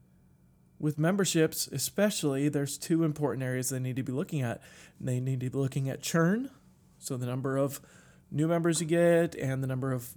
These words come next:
members that you lose. <coughs> And what is the actual lifetime value of a member when they join? These are all really important to, to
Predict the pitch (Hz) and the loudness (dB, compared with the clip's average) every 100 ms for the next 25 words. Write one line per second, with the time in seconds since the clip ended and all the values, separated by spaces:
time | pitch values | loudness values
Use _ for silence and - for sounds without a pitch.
0 | - 131 123 123 127 98 127 139 185 254 | -8 -4 -4 -4 -6 -4 -2 0 0 0
1 | - - - - - - - - - - | -6 -10 -20 -20 -20 -14 -6 -6 -6 -16
2 | - - - - - - - _ _ _ | -20 -20 -20 -20 -20 -20 -20 _ _ _
3 | - 143 151 165 156 147 151 147 - 143 | -8 -2 2 2 0 0 0 0 -2 -2
4 | 143 151 - 180 156 135 147 170 120 123 | 0 -2 -2 -2 0 2 2 2 0 -4
5 | 120 _ _ _ _ _ _ _ _ _ | -6 _ _ _ _ _ _ _ _ _
6 | _ _ _ - - 135 131 135 139 143 | _ _ _ -18 -4 -4 -2 -4 -2 0
7 | 143 185 135 123 139 135 135 170 123 - | 2 0 -2 -2 -2 -2 -4 -6 -10 -18
8 | _ _ _ _ _ _ _ _ _ _ | _ _ _ _ _ _ _ _ _ _
9 | _ - 147 151 170 165 127 143 160 175 | _ -6 -2 4 6 6 4 2 4 2
10 | 160 180 180 151 156 143 - - - 139 | 2 0 0 0 0 0 -4 -10 -2 2
11 | 143 139 | 2 2